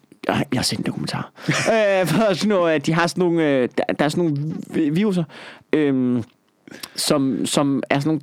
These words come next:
de ligger passivt i de der, i sådan nogle turbiner og sådan noget, der er i vandkraftværker, der, og alle de der, og sådan noget elek-, altså, du ved, hvad hedder det? Du ved,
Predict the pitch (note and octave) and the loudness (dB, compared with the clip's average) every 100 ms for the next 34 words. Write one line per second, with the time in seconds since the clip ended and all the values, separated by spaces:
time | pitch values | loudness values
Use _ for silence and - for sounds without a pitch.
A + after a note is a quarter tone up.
0 | - D#3 D3+ F#3 G#3+ F#3+ - - G3 F#3 | -2 0 2 2 0 -2 -4 -2 0 0
1 | G#3 D3 - - _ - - - _ _ | 0 0 -2 -12 _ -20 -20 -20 _ _
2 | - D#3+ D3 C#3 C#3 - E3 E3+ C3+ - | -2 0 2 0 -2 -2 0 2 2 0
3 | C#3 D3 D3 C#3 C3+ - C#3+ E3+ D3 E3 | -2 0 2 0 0 -2 -2 0 2 2
4 | F#3 E3 C#3+ C#3 A#2 B2+ C3 C#3 D3 D3+ | 2 0 0 0 2 2 2 0 0 -2
5 | C3+ B2+ A#2 A#2+ B2 B2 B2+ D#3+ E3 C#3+ | 0 0 0 0 2 2 2 2 0 0
6 | B2 - B2+ C3 C3 G#2+ C#3 C#3+ - - | 0 0 -2 0 0 2 0 -2 -6 -6
7 | - - G2+ - - C#3+ D3+ F#3+ C#3 - | -4 -4 -4 -6 -6 -2 0 2 -2 -6
8 | _ _ _ _ _ - C#3+ G2+ | _ _ _ _ _ -2 0 0